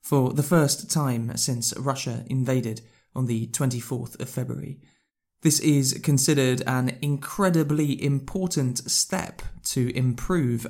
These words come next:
access to food around the world, especially in Africa, where many countries import Ukrainian grains. The Sierra Leone-flagged ship,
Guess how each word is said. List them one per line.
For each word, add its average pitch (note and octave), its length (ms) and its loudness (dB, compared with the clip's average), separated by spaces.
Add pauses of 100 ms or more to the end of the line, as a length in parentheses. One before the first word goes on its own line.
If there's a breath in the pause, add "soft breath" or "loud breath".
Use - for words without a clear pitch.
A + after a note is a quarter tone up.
access C3+ 500 -4
to - 220 -6
food A#2+ 520 0 (220)
around B2+ 420 0 (100)
the C#3 60 -4
world, D3 440 0 (480 soft breath)
especially B2+ 600 0
in B2 240 -2
Africa, - 460 -4 (440 soft breath)
where A#2+ 260 -2
many C3+ 380 0
countries B2 580 -2
import C3 640 -4
Ukrainian B2 840 -4
grains. C3+ 640 -6 (800 soft breath)
The B2 340 0
Sierra D3+ 640 0
Leone-flagged B2+ 1400 0
ship, - 320 -4